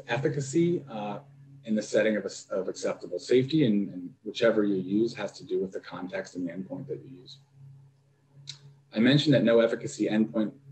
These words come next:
is perfect. Um, we take lots of things into consideration when we look at efficacy. Uh, that includes the meaningfulness of the outcome, the measurement characteristics of the outcome, how large of an effect,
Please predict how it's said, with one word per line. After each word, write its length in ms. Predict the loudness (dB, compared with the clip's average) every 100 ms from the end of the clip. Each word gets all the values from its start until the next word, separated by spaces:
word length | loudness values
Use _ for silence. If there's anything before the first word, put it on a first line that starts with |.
| -4
is 220 | -4 -4
perfect. 640 | -8 -4 -2 0 -2 -6 -18 -20 _ _ _
Um, 420 | -6 -4 -2 -2 -2
we 60 | 0
take 260 | 0 0 0
lots 280 | -2 -2
of 100 | -2
things 240 | 0 0 0
into 140 | -4
consideration 640 | -4 -4 -2 0 0 0 -2
when 140 | 2
we 80 | 2
look 160 | 2 0
at 60 |
efficacy. 680 | -2 -4 -4 -4 0 0 0 -8 _ _ -10
Uh, 220 | -6 -2
that 180 | -2 -2
includes 380 | -2 0 0 2
the 80 |
meaningfulness 640 | 0 2 0 0 -2 -2 0
of 60 |
the 120 | 0
outcome, 500 | -2 -4 -4 0 2
the 60 | 2
measurement 420 | 0 0 0 -2
characteristics 580 | 0 0 2 -2 -2 -2
of 60 | 0
the 80 |
outcome, 480 | 2 0 -2 -2 -2 -6 _ _
how 140 | -2 0
large 380 | 2 4 4
of 120 | 2 -4
an 80 |
effect, 480 | -8 -2 0 0 -6